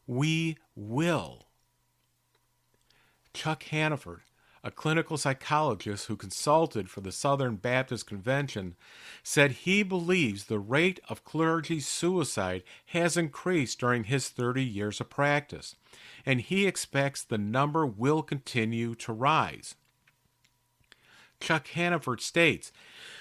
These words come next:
"Being in the clergy is a dangerous job." And this is from an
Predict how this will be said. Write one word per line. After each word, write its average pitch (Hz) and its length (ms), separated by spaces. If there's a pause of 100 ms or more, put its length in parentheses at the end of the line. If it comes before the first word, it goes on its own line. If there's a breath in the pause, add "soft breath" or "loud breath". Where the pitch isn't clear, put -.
(300 loud breath)
"Being 202 340
in 175 300
the 165 80
clergy 156 680
is 127 120
a 131 80
dangerous 110 720
job." 127 540 (1160)
And 120 160
this 170 180
is 117 80
from 151 280
an 123 100